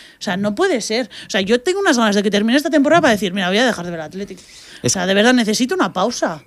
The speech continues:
Speaker 2: Es que <clears throat> está todo mal ya desde, desde el inicio de cómo plantea Valverde. Hablamos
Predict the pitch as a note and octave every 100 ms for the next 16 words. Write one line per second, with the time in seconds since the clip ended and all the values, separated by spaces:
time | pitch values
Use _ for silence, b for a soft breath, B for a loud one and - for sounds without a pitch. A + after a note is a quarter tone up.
0 | _ - - C#3 B2+ B2+ - _ F3 -
1 | E3 D#3 C#3+ - F3+ G3+ G3 F#3 F#3+ E3+
2 | F3 D#3+ A#2 A2+ A2+ G#2+ A2 A2 A#2 A#2+
3 | C#3 E3+ C3+ B2+ D3 C#3+ C3+ A#2+ - A#2
4 | A#2 C#3 C#3 B2+ B2 C#3+ B2 A2+ C3 C#3
5 | C3 B2 -